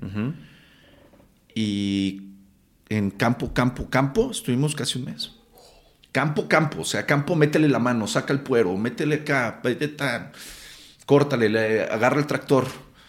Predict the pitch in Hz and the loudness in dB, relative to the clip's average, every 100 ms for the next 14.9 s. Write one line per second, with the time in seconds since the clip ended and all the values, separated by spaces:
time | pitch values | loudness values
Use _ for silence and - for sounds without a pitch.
0 | - _ _ - 113 120 139 151 147 151 | -20 _ _ -4 -2 2 2 2 0 0
1 | 160 160 131 123 131 123 165 165 170 160 | -2 2 4 4 2 2 -2 -2 -2 -2
2 | 156 147 139 143 143 151 160 156 151 156 | -2 -4 -4 -6 -8 -6 -6 -8 -8 -6
3 | 156 147 - 143 139 147 127 135 147 147 | -2 -4 -2 -4 -2 -4 -4 -2 -2 0
4 | 139 143 131 123 - - 160 127 135 - | 0 0 -2 -6 -10 -6 -4 -4 -6 -18
5 | _ _ _ _ _ _ _ - - 127 | _ _ _ _ _ _ _ -8 -2 0
6 | 120 107 123 - - - - - 127 135 | 0 -2 -6 -14 -20 -16 -4 2 4 4
7 | 131 139 139 135 117 101 92 85 73 - | 4 4 4 6 6 4 4 2 -2 -6
8 | 110 - 151 220 202 220 196 156 - 185 | -2 2 4 4 4 2 2 -2 -8 -10
9 | 226 - 175 - - 170 156 135 151 135 | -10 -6 -4 -2 0 0 0 -2 0 -2
10 | 131 120 117 127 117 113 110 104 85 - | -2 -2 -2 0 -2 -2 -2 -4 -6 -8
11 | - - - 139 - 156 120 110 120 110 | -10 -14 -14 -14 -4 0 4 6 8 8
12 | 107 104 120 117 110 98 92 101 98 98 | 6 6 4 4 0 0 0 2 2 2
13 | 98 101 - 139 139 135 147 - 147 139 | -2 -2 0 2 4 4 2 2 4 4
14 | 143 139 139 - - 147 139 - - | 4 0 -2 -4 2 4 6 2 -6